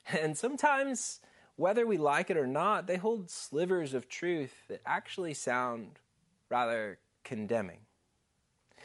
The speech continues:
You know, once a, a trio of drug thieves was arrested and accused of grave desecration.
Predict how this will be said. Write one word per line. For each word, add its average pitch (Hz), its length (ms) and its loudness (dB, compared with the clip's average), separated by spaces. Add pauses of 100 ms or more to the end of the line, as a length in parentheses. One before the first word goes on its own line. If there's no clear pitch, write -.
(280)
You 165 80 4
know, 151 40 6
once 180 340 4
a, 135 220 4
a 135 80 4
trio 170 560 4
of 123 160 2
drug 139 380 2
thieves - 580 -10
was 135 340 2
arrested 131 800 2
and 131 220 2
accused 175 800 -2
of 107 420 -2
grave 185 720 0 (220)
desecration. 139 1040 0